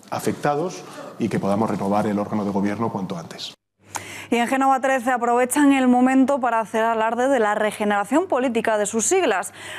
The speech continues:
Speaker 2: Han atribuido la renuncia de Marchena a la gestión que ha hecho el gobierno y Pablo Casado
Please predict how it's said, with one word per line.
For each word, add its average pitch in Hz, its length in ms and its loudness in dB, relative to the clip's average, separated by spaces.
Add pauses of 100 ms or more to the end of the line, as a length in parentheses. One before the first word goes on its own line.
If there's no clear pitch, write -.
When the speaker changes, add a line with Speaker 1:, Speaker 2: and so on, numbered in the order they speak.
Speaker 2:
Han 269 120 2
atribuido 370 500 4
la 320 140 4
renuncia 269 460 2
de 262 80 2
Marchena 254 680 2
a 240 60 0
la 208 120 0
gestión 233 520 -2
que 226 80 0
ha 185 80 0
hecho - 160 -6
el 185 80 2
gobierno 339 340 2
y 254 60 2
Pablo 277 280 0
Casado 277 520 0